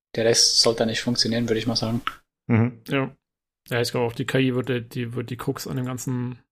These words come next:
Speaker 3: an dem ganzen, die K I und die, ähm, und die, diese prozedurale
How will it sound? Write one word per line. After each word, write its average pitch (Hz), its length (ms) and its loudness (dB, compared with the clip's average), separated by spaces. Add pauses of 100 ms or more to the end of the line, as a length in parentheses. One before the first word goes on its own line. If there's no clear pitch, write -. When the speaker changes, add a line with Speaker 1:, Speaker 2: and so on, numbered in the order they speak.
(100)
Speaker 3:
an 131 120 -8
dem 123 40 -6
ganzen, 127 260 -8
die 143 120 -6
K 156 120 2
I 208 180 0
und 190 280 0
die, 160 220 -2
ähm, 135 580 -2 (540)
und 139 240 -2
die, 123 480 -2
diese 120 260 -2
prozedurale 117 1040 -2